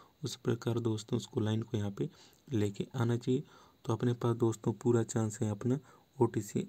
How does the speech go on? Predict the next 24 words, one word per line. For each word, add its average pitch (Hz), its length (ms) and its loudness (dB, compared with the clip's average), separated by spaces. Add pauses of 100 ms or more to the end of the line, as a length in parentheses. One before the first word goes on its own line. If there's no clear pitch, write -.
अंक 107 220 0 (100)
पास 101 280 0
होने 101 220 0
का, 120 160 -8
ठीक 156 260 -2
है। 123 100 -6 (440)
तो 113 100 -2
यहाँ 107 280 0
पे 120 140 -10
दोस्तों 113 380 -2
चौहत्तर 110 500 -2
क्या 117 220 -2
करेगा, 120 320 0 (400)
तो 117 100 0
यहाँ 104 300 0
पे 120 120 -4
दे 110 140 0
देता 107 240 -2
हूँ 101 80 0
आप 101 160 -6
लोग 104 160 0
को 120 140 -6
मैं 123 60 0 (100)
ओपन। 110 340 -4